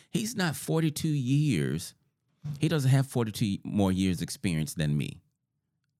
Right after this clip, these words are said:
as far as, <laughs> you know, life on the planet. It's so funny to me. God is eternal. I've only been, I've been on the planet for fifty years. The planet, according to science,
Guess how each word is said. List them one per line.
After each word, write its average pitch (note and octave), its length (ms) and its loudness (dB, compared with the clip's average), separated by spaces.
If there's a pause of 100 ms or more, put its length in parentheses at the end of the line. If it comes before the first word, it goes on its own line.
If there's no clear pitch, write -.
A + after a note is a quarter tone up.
(160)
as D#2+ 160 -2
far D2 280 0
as, C2+ 260 -6 (160)
<laughs> - 140 0
you C3 120 2 (280)
know, - 160 0
life F#3+ 280 0
on G2 140 -2
the G2 80 -4
planet. - 440 -4
It's G#2 120 -2
so - 160 -6
funny D2 300 -4
to - 80 -8
me. C#2 220 -6 (1600)
God D#3+ 260 4
is D#3+ 160 2
eternal. C3 520 -2 (880)
I've E3 180 2
only D#3+ 160 4
been, A#2 340 0
I've D3 240 0
been B2 100 2
on F2+ 120 0
the C2+ 60 -4
planet A#2 460 -4 (360)
for - 100 -10
fifty - 300 -4
years. C#2 400 0 (240)
The D#2+ 160 0
planet, D3 540 -4 (460)
according G#2 360 0
to D2 40 -2
science, C#3+ 540 -2